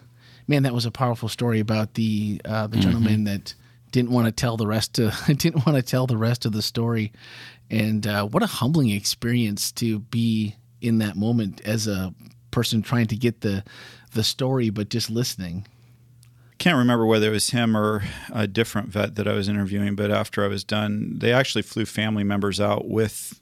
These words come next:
Speaker 3: these vets who had,
Speaker 1: Oh, wow.
Speaker 3: um, and, uh, one of the vet's sons came up to me kind of teary and said,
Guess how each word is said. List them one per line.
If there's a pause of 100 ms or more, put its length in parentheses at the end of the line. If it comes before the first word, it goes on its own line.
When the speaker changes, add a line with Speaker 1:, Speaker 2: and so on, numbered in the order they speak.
(120)
Speaker 3:
these (220)
vets
who
had,
Speaker 1:
Oh,
wow. (100)
Speaker 3:
um,
and, (520)
uh, (460)
one
of
the
vet's
sons
came
up
to
me (460)
kind
of
teary (580)
and
said,